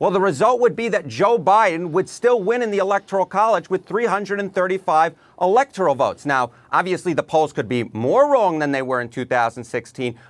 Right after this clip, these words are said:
but even if you take that discount in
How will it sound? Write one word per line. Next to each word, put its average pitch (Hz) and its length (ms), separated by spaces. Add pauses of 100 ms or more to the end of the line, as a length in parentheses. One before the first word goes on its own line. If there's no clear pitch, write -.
but 160 220
even 254 240
if 247 140
you 208 100
take 202 280
that 123 220
discount 175 600
in 139 280